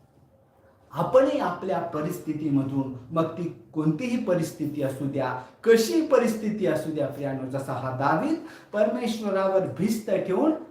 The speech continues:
खंबीर राहिला, तसं आपणही परमेश्वरावर,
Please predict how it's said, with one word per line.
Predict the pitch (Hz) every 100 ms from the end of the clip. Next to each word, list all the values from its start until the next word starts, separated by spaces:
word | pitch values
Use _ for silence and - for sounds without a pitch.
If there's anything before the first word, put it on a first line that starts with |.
| -
खंबीर | - 202 240 339 330 226
राहिला, | 165 160 143 123 - - -
तसं | 156 160 -
आपणही | 151 185 - 240 240 208 214
परमेश्वरावर, | 202 185 202 190 202 185 185 185 190